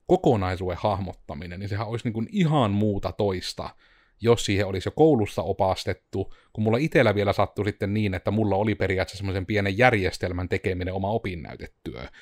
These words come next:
mikä sentään vähän opetti siihen, että hei, mun piti tämmöisiä juttuja tehdä,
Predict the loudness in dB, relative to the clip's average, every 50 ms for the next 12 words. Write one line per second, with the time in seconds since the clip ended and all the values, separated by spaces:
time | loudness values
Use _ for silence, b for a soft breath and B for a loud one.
0 | B B B -6 -4 -2 -2 -2 -4 -2 -2 -2 -2 0 2 2 2 4 2 0
1 | 0 0 -2 -6 -10 -14 _ _ _ _ _ _ _ _ -4 -2 0 0 -2 -2
2 | -2 -4 -4 -4 -4 -6 -4 -4 -4 -6 -6 -6 -2 2 2 2 2 2 0 0
3 | 0 2 2 2 0 0 -4 -4 -4 -6 -6 -6 -8 -6 -6 -2 2 2 2 4
4 | 6 4 4